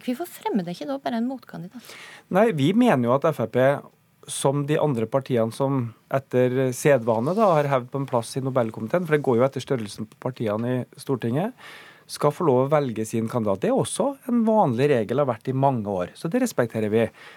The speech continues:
Speaker 2: Så hvis F R P bare godtar at Stortinget gjør som vi alltid har gjort, nemlig at ikke vi velger aktive politikere inn i Nobelkomiteen, så går dette bra. Og det jeg tror kommer til å skje, det er at Stortinget nå kommer til å vedta dette. Det er jo fem av sju partier, eller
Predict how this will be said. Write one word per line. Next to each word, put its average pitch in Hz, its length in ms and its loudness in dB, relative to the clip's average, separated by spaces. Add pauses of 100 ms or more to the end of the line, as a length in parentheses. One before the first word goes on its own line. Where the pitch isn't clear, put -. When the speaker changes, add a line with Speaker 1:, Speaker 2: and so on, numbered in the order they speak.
Speaker 2:
Så - 140 -2
hvis 180 160 4
F 202 160 2
R 131 80 4
P 160 140 0
bare 160 400 2 (580)
godtar 139 400 2
at 165 160 2
Stortinget 156 460 -4
gjør 143 180 0
som 160 80 -12
vi 185 80 0
alltid 165 240 0
har 185 60 0
gjort, 226 240 0 (280)
nemlig 156 200 0
at 139 100 -4
ikke 160 160 -8
vi 147 80 0
velger 160 440 -2 (120)
aktive 151 720 -2 (180)
politikere 151 560 -2
inn 156 120 -2
i 160 40 -2
Nobelkomiteen, 170 800 -2 (340)
så - 160 -2
går 139 220 2
dette 139 260 -2
bra. 110 400 4
Og 143 80 -2
det 170 300 0 (100)
jeg 165 160 -2
tror 180 160 -2
kommer 165 180 -4
til 131 100 -2
å 127 40 -2
skje, 120 180 0
det 147 140 2
er 123 140 4
at - 240 -8
Stortinget 127 420 -4
nå 175 80 2
kommer 151 160 -2
til 113 80 -2
å 104 80 0
vedta - 160 -2
dette. 107 180 -4
Det 117 100 2
er 120 40 4
jo 110 220 2 (240)
fem 120 340 -2
av 110 160 0
sju 113 100 -8
partier, 110 300 -6
eller 110 320 0